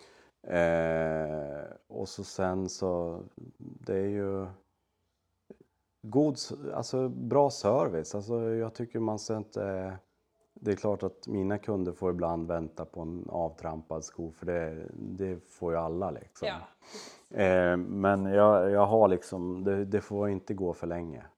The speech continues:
Speaker 1: i
Speaker 2: Mm.
Speaker 1: min värld. Och framförallt inte om, om det är ett större stall, ett professionellt stall
Speaker 2: Mm.
Speaker 1: med personal. Alltså de kan, hästarna ska ju träna. Där kommer ju min, eh, kanske min, eh,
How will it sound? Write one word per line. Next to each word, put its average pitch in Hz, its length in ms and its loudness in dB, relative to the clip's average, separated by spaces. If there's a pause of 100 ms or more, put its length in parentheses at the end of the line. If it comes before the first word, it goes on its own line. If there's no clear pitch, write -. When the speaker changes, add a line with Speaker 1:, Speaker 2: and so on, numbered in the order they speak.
(100)
Speaker 1:
i - 40 -12
Speaker 2:
Mm. 85 100 -6
Speaker 1:
min 80 200 -6
värld. 76 240 -10
Och 85 100 -10
framförallt 95 580 2
inte 82 280 -4
om, 80 280 -4 (680)
om 87 120 -4
det 85 60 0
är 85 40 0
ett 85 60 -14
större 92 360 0
stall, 73 260 -6
ett 73 120 -12
professionellt 82 600 -8
stall 71 400 -8
Speaker 2:
Mm. - 140 -16 (160)
Speaker 1:
med 95 140 -4
personal. 87 680 -2
Alltså 76 180 -8
de 85 160 -4
kan, 98 160 -2 (140)
hästarna 90 360 -4
ska - 140 -8
ju 78 60 -4
träna. 87 360 -2
Där 92 160 2
kommer 95 280 0
ju 90 60 -2
min, 90 300 -2 (440)
eh, 90 360 -6
kanske 92 260 0
min, 90 340 0
eh, 85 240 -2